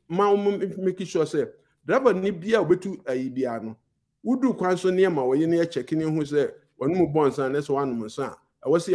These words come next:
yɛgye wo safoa firi wo nsam. Anaasɛ yɛde measures bi ba, na sɛ ɛbɛyɛ a,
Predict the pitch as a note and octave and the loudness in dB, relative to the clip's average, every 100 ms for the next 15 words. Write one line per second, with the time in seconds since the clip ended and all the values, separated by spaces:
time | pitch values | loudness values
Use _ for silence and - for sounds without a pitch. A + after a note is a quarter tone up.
0 | C#3 E3 D3 C#3+ - B2+ C3 B2 F#2 - | 2 0 -2 -4 -4 -6 -6 -8 -8 -16
1 | - _ _ _ _ _ _ _ _ _ | -20 _ _ _ _ _ _ _ _ _
2 | _ _ _ - E3+ A3+ A3 G#3 G3 G3 | _ _ _ 0 6 6 8 6 6 2
3 | F3 G#3 F#3 F3+ D3 - D#3 F3 B2+ - | -2 0 0 -2 -4 -4 -6 -4 -6 -8
4 | _ _ _ C#3+ F#3 F3+ D#3 C#3+ E3+ D3+ | _ _ _ -2 0 2 0 2 2 0
5 | - | -2